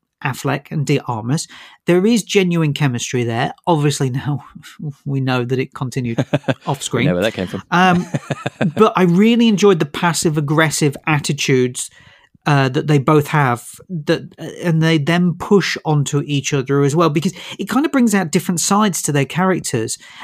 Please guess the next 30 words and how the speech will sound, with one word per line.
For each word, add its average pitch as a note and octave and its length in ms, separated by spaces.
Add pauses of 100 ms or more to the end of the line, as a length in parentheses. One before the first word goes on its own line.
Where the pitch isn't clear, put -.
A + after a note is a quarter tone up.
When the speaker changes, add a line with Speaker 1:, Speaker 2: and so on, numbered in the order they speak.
Speaker 1:
And F3+ 160
these B3+ 240
characters A3 440
are D#3+ 60
really D#3 520
complex. A#2 880 (360)
Every F#3+ 1040 (300)
movement F3+ 800
or C#3 120
every G#3 320
piece F#3+ 220
of D#3+ 120
dialogue D3 400
feels F3 280
like D3 140
it's D3+ 140
a C#3 40
metaphor C3+ 760
or A#2+ 60
a B2 40
simile. B2+ 800
You E3+ 100
know, C3 120
it's, - 180 (360)
it's F3 160
a F#3+ 60
film F#3+ 460
bristling F3 640
with D#3 160
drama C#3+ 760